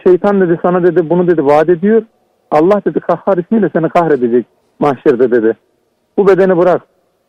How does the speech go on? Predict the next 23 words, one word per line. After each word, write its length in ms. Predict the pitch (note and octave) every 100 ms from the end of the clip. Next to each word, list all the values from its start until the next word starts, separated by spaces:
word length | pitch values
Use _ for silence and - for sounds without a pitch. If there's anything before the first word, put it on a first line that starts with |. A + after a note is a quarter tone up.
| -
Bak," 200 | F#3+ G3
dedi, 160 | F3+ -
"şeytan," 320 | F#3 G#3 G3+
dedi, 160 | G3 F3+
"sana," 200 | F#3+ F#3+
dedi, 180 | F#3+ F#3
"tahtını 400 | G3 E3 G#3 G#3
oturtturdu 440 | G#3+ - A3 G#3
mu?" 140 | B3 F#3
dedi. 280 | D#3+ G3+ A#3+ _ _ _ _ _ _
"Hayır," 340 | D#3 F#3 G3+ C#3
dedi, 240 | C3 B2
"daha 160 | C#3+ E3+
oturmadım 460 | E3 - G3 E3+
ama 120 | E3+ D3+
oturacağım," 500 | C3+ D3 C#3 D3 B2
dedi. 160 | A2 - _ _ _
Bu 280 | E3 A#3 B3 -
ifriti 600 | E3+ G#3+ F#3+ A3+ A3+ A3 F3+
ve 280 | G3+ F3+
cinleri 500 | C#3+ A3+ G#3 E3 G3+ - -
şeytan 400 | G3 F#3+ F#3+ G3+ - _ _ _ -
tahtıyla, 560 | F3+ D#3+ A3 G3+ C#3+